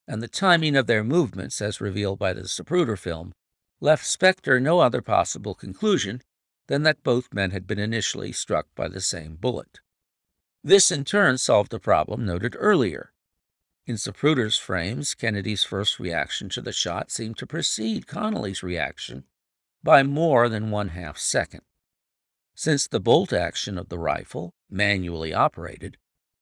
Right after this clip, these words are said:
took no less than two point three seconds between shots, this meant that if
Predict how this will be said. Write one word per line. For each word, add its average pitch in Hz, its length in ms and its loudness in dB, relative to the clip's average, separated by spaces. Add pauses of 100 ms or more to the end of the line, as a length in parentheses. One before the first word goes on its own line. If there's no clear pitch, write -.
(140)
took - 260 2
no 135 280 2
less 104 340 2
than 90 300 -6
two 143 180 0
point 98 380 -6
three 190 400 -2
seconds - 560 -6
between 87 380 -10
shots, - 640 -6 (680)
this 101 240 -8
meant 107 280 -2
that 98 120 -6
if 101 160 -6